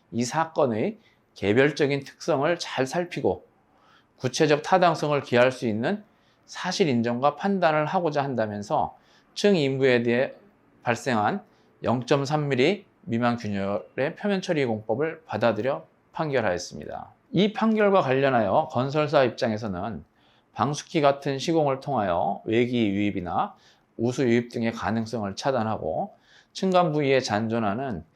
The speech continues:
레이턴스 등 이물질 제거에 만전을 기하고 철저한 콘크리트 타설, 타설을 통해서 층간 이음부 균열을 최소화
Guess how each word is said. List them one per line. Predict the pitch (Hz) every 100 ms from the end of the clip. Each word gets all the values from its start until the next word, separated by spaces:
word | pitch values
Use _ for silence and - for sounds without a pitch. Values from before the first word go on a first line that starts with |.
| _ _ _
레이턴스 | 98 123 135 143 127 143
등 | 113 147 -
이물질 | 127 143 147 139
제거에 | 123 117 117 120
만전을 | 92 98 113 117
기하고 | 110 95 80 - 127 87 _ _ _ -
철저한 | - 208 226 202 185 165
콘크리트 | 208 202 180 - 165
타설, | - 180 175 160 - -
타설을 | 185 185 170 165
통해서 | 196 180 139 185 117 _ _ _ _ -
층간 | 220 214 185
이음부 | 160 156 151
균열을 | 135 131 160 139
최소화 | - 196 190 190 165 147